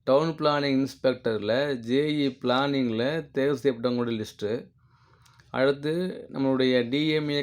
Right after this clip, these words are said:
கார்ப்பரேஷன்ல டெக்னிக்கல் அசிஸ்டண்ட்டா சிவில் மெக்கானிக்கல் பிரிவுல தேர்வு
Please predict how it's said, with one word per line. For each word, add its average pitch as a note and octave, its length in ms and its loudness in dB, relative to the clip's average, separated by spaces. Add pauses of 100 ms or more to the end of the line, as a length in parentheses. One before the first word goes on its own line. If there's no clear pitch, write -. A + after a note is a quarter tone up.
கார்ப்பரேஷன்ல A#2+ 760 0 (800)
டெக்னிக்கல் D3+ 460 0
அசிஸ்டண்ட்டா C3 720 -4
சிவில் D3 500 -2
மெக்கானிக்கல் B2+ 580 -2
பிரிவுல A#2+ 580 -2
தேர்வு C3+ 260 0